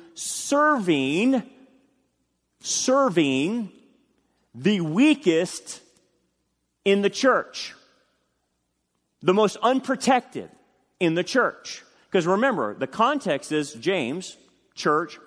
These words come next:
believers. True religion, if we can understand what James is saying,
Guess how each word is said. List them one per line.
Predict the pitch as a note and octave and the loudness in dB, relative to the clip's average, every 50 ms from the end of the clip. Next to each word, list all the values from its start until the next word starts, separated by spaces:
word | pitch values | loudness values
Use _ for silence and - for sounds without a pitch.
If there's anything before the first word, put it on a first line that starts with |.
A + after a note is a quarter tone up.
| - | -12
believers. | C3 C#3+ F3 G3+ B3+ B3+ G3 C3 G2+ - - - - - - _ _ _ _ _ _ _ _ _ _ _ _ _ _ _ _ | -8 -6 -4 -2 0 0 0 -2 -4 -10 -14 -18 -20 -20 -20 _ _ _ _ _ _ _ _ _ _ _ _ _ _ _ _
True | - - - C#4+ D#4 E4 D#4+ D4+ | -6 -2 2 2 4 4 2 2
religion, | C#4+ B3+ A#3 A#3 A3 D#3 - B2 G#2+ C3+ G3 G#3 - _ _ _ _ _ _ _ _ _ _ - | 2 4 4 4 2 0 -4 -6 -6 -6 -8 -12 -16 _ _ _ _ _ _ _ _ _ _ -2
if | D#3 - | -2 -2
we | E3 E3+ G3 | -2 -4 -2
can | F#3 F#3+ F#3 | 0 2 2
understand | G3+ G#3+ G#3+ G3 - - A3 G#3 G3+ G3 E3+ | 2 2 0 -2 -4 -4 -2 -2 -2 -2 -2
what | E3 C#3 C3 | -2 -2 0
James | D3 F#3 G#3 A#3 A#3+ F#3 | 0 -2 0 -2 -2 -2
is | E3+ C#3+ - | -4 -6 -6
saying, | - - A2+ F#2 E2+ F2 G2+ D3 E3+ | -4 -4 -4 -4 -6 -8 -10 -12 -12